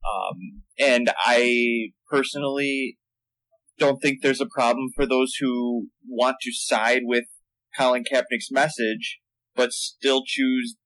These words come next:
the method of standing during the national anthem. I think it's very possible to do both and still be in agreement with Colin Kaepernick. I, I don't think Colin Kaepernick is going to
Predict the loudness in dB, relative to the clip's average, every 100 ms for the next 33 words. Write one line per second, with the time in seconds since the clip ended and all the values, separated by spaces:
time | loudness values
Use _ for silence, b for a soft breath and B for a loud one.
0 | _ -2 0 2 0 -2 -2 0 0 0
1 | -2 -4 0 0 0 0 -2 0 0 0
2 | -2 -2 0 0 0 -2 -2 -2 -4 -2
3 | -2 -2 -2 -2 -2 -8 -18 -18 -20 _
4 | _ -4 -2 -2 0 2 2 0 -6 -4
5 | 0 2 2 0 0 0 -2 -6 -6 -2
6 | -2 -2 -4 -4 -4 -4 0 2 2 4
7 | 2 2 -4 -2 0 -2 -6 -14 _ _
8 | _ -8 2 2 2 2 2 2 0 0
9 | -2 -2 -4 -2 0 2 0 -2 -6 -2
10 | 0 0 -2 -6